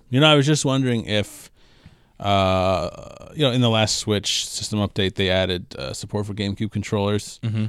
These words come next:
Speaker 1: which could mean, you know, s-, a Smash coming or, uh,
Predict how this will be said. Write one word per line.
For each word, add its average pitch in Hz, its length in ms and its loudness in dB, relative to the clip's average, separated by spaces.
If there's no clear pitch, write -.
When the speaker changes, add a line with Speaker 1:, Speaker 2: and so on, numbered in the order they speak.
Speaker 1:
which 131 160 0
could 170 180 8
mean, 135 260 4
you 110 80 2
know, 90 560 -4
s-, - 160 -8
a 98 100 -6
Smash 120 580 -2
coming 110 640 0
or, 82 520 -8
uh, 62 160 -10